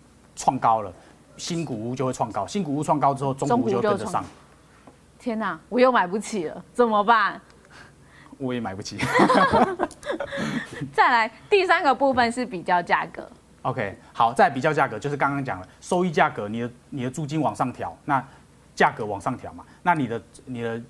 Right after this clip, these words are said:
Speaker 1: 建设公司价格往上调，是不是周围的成交行情就往上调？
Speaker 2: 是。
Speaker 1: 那周围成交行情往上调，你的实价登录就会往上走了。那这个是内政部公告的，呃，那个价格指数。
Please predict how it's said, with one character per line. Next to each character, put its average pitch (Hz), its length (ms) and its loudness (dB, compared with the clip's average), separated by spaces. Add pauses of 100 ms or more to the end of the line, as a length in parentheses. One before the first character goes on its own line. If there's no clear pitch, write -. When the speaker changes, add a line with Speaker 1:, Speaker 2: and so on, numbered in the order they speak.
Speaker 1:
建 160 160 0
设 151 140 2
公 135 160 -2
司 139 280 -8 (100)
价 151 140 4
格 113 100 -4
往 101 120 -6
上 123 140 -6
调， 104 160 -10
是 - 160 -8
不 185 60 -4
是 185 100 -6
周 202 220 2
围 165 240 4
的 117 160 -4
成 127 180 -6
交 139 140 2
行 127 180 -6
情 117 100 -14
就 127 100 -6
往 98 140 -6
上 117 160 -8
调？ - 160 -16 (220)
Speaker 2:
是。 180 80 -12
Speaker 1:
那 214 100 2
周 220 200 4
围 185 280 4 (220)
成 156 160 -2
交 180 140 6
行 160 140 2
情 151 140 -2
往 120 100 0
上 147 160 0
调， 113 120 -2
你 113 120 -6
的 113 60 -8
实 135 180 -6
价 - 180 4
登 135 120 0
录 131 120 0
就 131 100 -2
会 127 60 0
往 98 120 -4
上 107 180 -8
走 - 120 -16
了。 - 160 -20 (280)
那 185 200 2 (140)
这 208 100 4
个 165 100 4
是 151 220 -4 (140)
内 180 140 2
政 151 200 0
部 151 80 -4
公 147 160 -2
告 135 180 4
的， 98 180 -8 (340)
呃， 104 360 -2
那 139 60 -4
个 117 180 -4
价 123 220 2
格 107 100 -8
指 95 200 -12
数。 101 200 -12